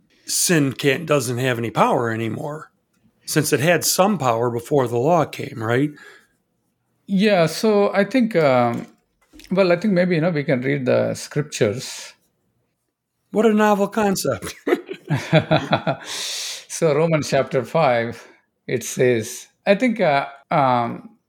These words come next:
Speaker 2: I think we are going a little deeper, uh, but I think the net effect is whether law killed us or we are already dead. When the law came, we are dead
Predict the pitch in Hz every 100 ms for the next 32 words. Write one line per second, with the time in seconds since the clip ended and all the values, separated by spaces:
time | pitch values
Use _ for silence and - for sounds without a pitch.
0 | _ 156 143 139 131 123 131 127 120 123
1 | 117 139 165 127 113 - 143 123 127 147
2 | 175 180 180 143 143 160 156 - 123 -
3 | 117 113 110 - - _ - 143 139 131
4 | 143 160 160 135 127 120 - - 120 120
5 | 113 123 123 117 120 127 127 123 113 120
6 | 113 82 - - _ 123 117 117 123 127
7 | 127 110 113 - 127 127 120 107 120 101
8 | -